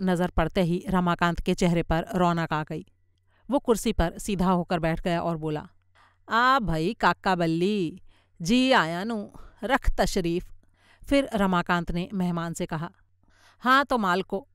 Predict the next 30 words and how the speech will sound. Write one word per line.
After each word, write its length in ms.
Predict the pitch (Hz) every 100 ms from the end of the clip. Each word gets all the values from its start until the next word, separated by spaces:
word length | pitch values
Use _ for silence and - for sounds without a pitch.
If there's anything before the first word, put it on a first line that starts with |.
| _ _ _ -
मेरे 220 | 285 320
मित्र 380 | 240 196 - 220
प्यारे 380 | - 190 175 185
दा 120 | 190
पर्चा 480 | 190 175 - 196 226 262
मेरे 300 | 208 190 185
से 120 | 196
प्राप्त 420 | - 175 - 180
करो 320 | - 170 202 _ _ _ 277
और 140 | 294
अपना 280 | 269 262 226
पर्चा 460 | 170 160 196 - -
इसे 200 | - -
खुद 260 | - 226 180
दो। 260 | 160 156 - _ _ _ _ _ -
ये 160 | 269
सुनील 420 | - 233 185 175 151
है, 140 | 175 _ _
सुनील 340 | - 220 214 190
चक्रवर्ती, 680 | 208 202 180 160 - - - - _ _ -
वड्डा 460 | 262 277 226 262 262
जर्नलिस्ट 640 | 208 170 175 170 165 -
है, 120 | 139 - _ _ _ _ -
ब्लास्ट 400 | 180 214 202 -
का 200 | - 214
चीफ 360 | - 262 220 -
रिपोर्टर।" 540 | 165 160 156 160 - _ _ _ _ _ _
मेहमान 380 | 214 240 226 226
ने 140 | 226 180
कहा, 320 | 156 175